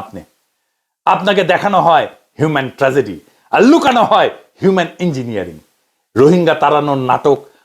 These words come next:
মানবিক করিডোরের গল্প, জসিমের গরম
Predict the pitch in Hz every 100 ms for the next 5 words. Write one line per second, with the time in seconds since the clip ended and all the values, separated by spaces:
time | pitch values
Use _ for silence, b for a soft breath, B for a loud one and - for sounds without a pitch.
0 | b 123 160 190 196 196 - 196 196 185
1 | 185 185 139 175 180 180 185 - B B
2 | 110 - - 220 214 156 117 170 208